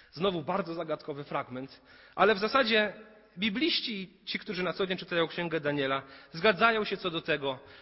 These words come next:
że te cztery zwierzęta wychodzące z morza to cztery kolejne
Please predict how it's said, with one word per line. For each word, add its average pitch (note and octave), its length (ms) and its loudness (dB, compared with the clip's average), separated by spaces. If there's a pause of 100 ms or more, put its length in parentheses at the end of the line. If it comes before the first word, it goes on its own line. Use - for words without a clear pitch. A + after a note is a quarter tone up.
(140)
że G3 160 6
te G3+ 120 2
cztery B3 360 4
zwierzęta G3 520 2
wychodzące F3 520 0
z C#3 80 -8
morza F#3+ 260 0
to F3+ 100 -6
cztery G#3+ 360 0
kolejne F3+ 560 0